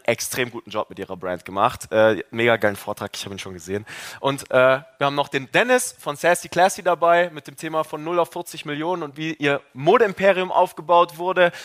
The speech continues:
Das heißt, da könnt ihr euch jetzt auf ein paar Nuggets und auch hier wieder Inspiration freuen. Und, äh, dementsprechend, ja, würde ich sagen,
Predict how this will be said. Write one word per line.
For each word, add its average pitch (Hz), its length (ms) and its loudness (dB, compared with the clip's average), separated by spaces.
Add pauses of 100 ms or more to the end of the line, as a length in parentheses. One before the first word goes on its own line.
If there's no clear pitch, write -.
(180)
Das - 140 -6
heißt, 143 200 2
da 135 60 -2
könnt 151 220 -8
ihr 147 80 -4
euch 135 160 -2
jetzt - 180 -12
auf 123 160 -6
ein 120 60 -16
paar 123 160 -10
Nuggets 139 440 0
und 113 140 -12
auch 117 160 -2
hier 135 320 0
wieder 117 280 2
Inspiration 135 760 -4
freuen. 139 400 -2 (380)
Und, 123 320 -8
äh, 117 200 2
dementsprechend, 123 880 -10
ja, 165 320 4 (360)
würde 190 160 -2
ich 170 60 -8
sagen, 185 420 0